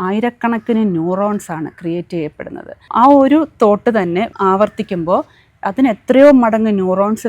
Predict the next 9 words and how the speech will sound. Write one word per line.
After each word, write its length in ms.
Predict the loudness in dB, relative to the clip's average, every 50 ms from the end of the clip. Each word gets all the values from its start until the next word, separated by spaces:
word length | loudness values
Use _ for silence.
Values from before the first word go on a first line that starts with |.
| -6 -4
വീണ്ടും 420 | -4 -4 -4 -2 -2 -2 0 0 0 0 -2
അവിടെ 220 | -6 -10 -10 -10 -10 -10
ക്രിയേറ്റ് 300 | -10 -10 -10 -10 -12 -10 -8
ചെയ്യപ്പെടുകയാണ്. 600 | -8 -8 -8 -8 -10 -8 -6 -8 -8 -10 -12 -14 -16 _ _ _ _ -4 0
വീണ്ടും 320 | 2 4 4 6 4 4 4
വീണ്ടും 240 | 2 0 2 2 2 2 2 0
നമ്മൾ 260 | 0 -2 -2 -2 -2 -2 -2
ഒരു 140 | -2 -2 -2 -2 -2
ലക്ഷ്യത്തെപ്പറ്റി 760 | -6 -8 -8 -10 -10 -6 -6 -6 -4 -4 -6 -6 -6 -12 -12